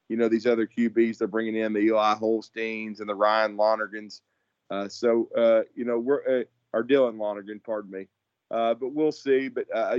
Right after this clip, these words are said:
ag-, again, excited about the commitment of Ryan Williams, and we'll continue to monitor. We'll probably have more recruiting conversation next week as Keon Keeley is gonna continue to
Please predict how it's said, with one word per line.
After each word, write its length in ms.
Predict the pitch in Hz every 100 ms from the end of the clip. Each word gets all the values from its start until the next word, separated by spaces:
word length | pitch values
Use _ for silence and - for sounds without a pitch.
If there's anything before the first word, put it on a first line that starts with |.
| 113
ag-, 340 | 127 135 - 131
again, 380 | 143 135 127
excited 480 | 120 - 131 131 135
about 260 | 135 131 117
the 80 | 120
commitment 380 | 127 117 123
of 80 | 113
Ryan 380 | 120 123 120 113
Williams, 340 | 117 123 120
and 140 | 117 107 _ _ -
we'll 140 | 151 156
continue 380 | 156 160 156
to 80 | 143
monitor. 420 | 135 139 139 127
We'll 60 | 131
probably 180 | 143 139
have 160 | 127
more 180 | 123 135
recruiting 400 | 127 123 135 127
conversation 580 | 123 127 120 123 117 117
next 280 | 110 - -
week 340 | 127 131 120
as 160 | 107 -
Keon 420 | - 123 110 107
Keeley 340 | - 131 131 123
is 100 | 110
gonna 160 | 120
continue 460 | 113 113 123 120 117
to 140 | 110